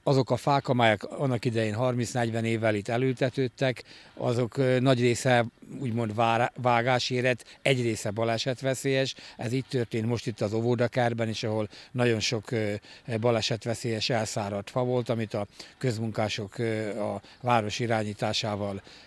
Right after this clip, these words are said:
ö, most kivágtak, összetakarítják, és ugyanez megy végig akár a patak partján,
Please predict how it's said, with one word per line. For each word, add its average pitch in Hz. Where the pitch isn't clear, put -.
ö, 110
most 104
kivágtak, 131
összetakarítják, 117
és 127
ugyanez 123
megy 113
végig 110
akár 110
a 98
patak 135
partján, 123